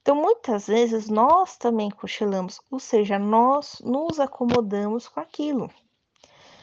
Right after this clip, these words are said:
Então, a gente se acomoda, só rezar pro Santo Anjo antes de dormir,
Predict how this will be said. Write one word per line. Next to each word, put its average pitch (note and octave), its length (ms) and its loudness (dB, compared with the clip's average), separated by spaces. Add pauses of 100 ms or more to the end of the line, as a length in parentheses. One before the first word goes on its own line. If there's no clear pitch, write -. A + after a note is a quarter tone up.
(220)
Então, G#3 180 -2
a G#3+ 80 0
gente A3+ 320 -4
se - 160 -6
acomoda, A#3+ 880 2 (480)
só - 300 2
rezar B3 380 0
pro - 120 -20
Santo C4 380 -4
Anjo A#3+ 240 2
antes B3 160 -6
de A#3 160 -8
dormir, B3 500 -2